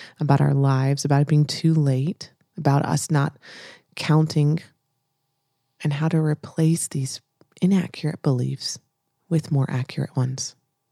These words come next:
The first one I want to start with is that there is no age limit on making an impact. I am a woman settling into middle age, and I am experientially understanding more and more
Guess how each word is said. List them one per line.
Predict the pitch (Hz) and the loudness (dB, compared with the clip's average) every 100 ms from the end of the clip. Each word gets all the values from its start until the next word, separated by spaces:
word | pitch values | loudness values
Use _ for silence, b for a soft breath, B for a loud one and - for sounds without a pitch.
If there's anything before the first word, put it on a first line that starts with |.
| _ _ _ _ _ - | _ _ _ _ _ -2
The | 180 | -2
first | - 208 240 - | 4 2 2 4
one | 175 | 6
I | 143 | 8
want | 143 135 | 6 4
to | |
start | 131 - 131 - | 2 0 0 2
with | 131 127 - | -2 -2 -2
is | 139 | -2
that | - 135 - | -2 -4 -2
there | 165 | -4
is | - 151 160 | -4 -2 2
no | 156 170 202 - | 2 2 0 -2
age | 143 143 - | -2 -2 -2
limit | 147 143 147 _ | -2 -2 -4 _
on | - 151 147 | -4 0 0
making | 135 127 - 127 131 156 | 0 -2 -4 -6 -6 -6
an | 151 | -2
impact. | 139 127 127 123 - _ _ _ _ _ _ _ _ _ - | 0 -2 -6 -12 -14 _ _ _ _ _ _ _ _ _ -4
I | 196 196 214 | 0 0 2
am | 170 160 160 160 - | 4 4 4 2 2
a | 156 151 151 156 | 2 4 2 2
woman | 165 160 160 160 165 | 2 4 4 2 0
settling | - 147 160 165 165 | -2 0 2 2 2
into | 160 151 160 | 0 -2 2
middle | 156 151 | 2 2
age, | 147 147 139 - - _ _ _ _ _ - | 2 0 -2 -10 -16 _ _ _ _ _ 2
and | 175 - | 2 4
I | 180 | 4
am | 180 175 | 6 4
experientially | 170 - - 175 175 170 165 190 190 | 0 -4 -2 2 4 2 2 0 0
understanding | 180 185 - 165 151 147 | 2 2 2 4 4 4
more | 147 151 196 | 4 4 2
and | 220 | 2
more | 151 135 147 | 0 -2 -6